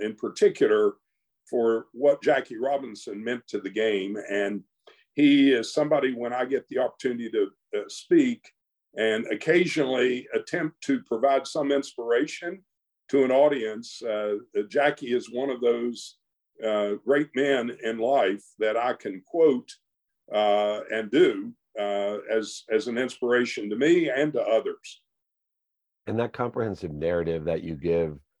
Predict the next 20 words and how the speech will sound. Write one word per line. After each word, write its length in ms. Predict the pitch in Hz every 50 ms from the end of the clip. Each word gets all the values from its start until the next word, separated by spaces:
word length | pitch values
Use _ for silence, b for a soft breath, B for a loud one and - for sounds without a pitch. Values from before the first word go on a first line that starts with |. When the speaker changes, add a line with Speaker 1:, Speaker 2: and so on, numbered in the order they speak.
| _ _ _ _ -
Speaker 2:
uh, 140 | 82 85 82 -
either 300 | 92 98 92 98 95 92
in 80 | 90
writing 460 | 87 87 85 87 85 85 85 85 82
or 240 | 80 82 85 85 82
in 80 | 80 78
person, 640 | - - 92 87 85 - - 85 82 82 80 78 76 b b b b b _
you 120 | - 82
know, 260 | 87 87 80 80 82 -
really 500 | - 98 95 95 107 113 117 107 98 95
has 420 | 87 82 95 90 90 87 82 78 67
the 160 | - 87 82
relativity 760 | 78 80 82 85 82 78 - - 123 127 120 98 90 87 85
that 220 | 78 82 78 -
provides 440 | - 85 76 82 80 82 82 78 71
this 220 | 80 85 80 - _ _
different 380 | - 131 - - 156 143 120 -
type 300 | - - 90 92 82 -
of 140 | 87 80 78
inspiration. 800 | 85 82 78 - _ 80 82 82 90 92 - - 85 78 78 76